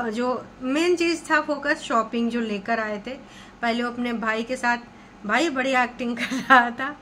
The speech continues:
जिम उम जाता है तो साथ में मॉडल को खड़ा <laughs> करके परफॉर्मेंस दिलवाई जा रही थी। और उसके बाद ये दोबारा जो सामान वामान लाए हैं, उसके बारे में माँ बेटी बैठ के वो सब दिखा रहे थे।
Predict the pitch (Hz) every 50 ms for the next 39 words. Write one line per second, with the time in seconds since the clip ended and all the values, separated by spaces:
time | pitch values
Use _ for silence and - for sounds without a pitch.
0 | 302 302 294 277 - - - - - - - - - 208 202 233 233 254 262 269
1 | 254 247 233 240 240 240 233 240 262 262 254 254 247 240 247 240 233 233 - -
2 | - - - - - - - - - 240 233 240 233 254 262 262 247 240 233 233
3 | 233 240 247 - 269 262 - 247 226 254 247 - - - 269 269 294 285 294 294
4 | 277 285 262 233 233 247 254 254 220 233 226 220 226 233 247 240 247 233 226 220
5 | 220 208 214 196 - 247 262 147 - - - - - - - - - - 233 233
6 | 226 - 269 262 247 254 247 247 247 220 208 220 202 220 220 226 240 233 226 240
7 | 240 233 240 220 220 220 226 226 226 226 226 220 214 208 208 208 220 214 214 240
8 | 262 269 - - - - - - - - - - - - 311 294 254 262 262 247
9 | 269 254 262 254 254 254 247 247 247 247 233 226 214 220 240 233 202 220 220 220
10 | 220 208 - 233 214 214 208 208 208 208 214 202 196 190 208 - - 214 214 214
11 | 208 214 202 208 202 - - 247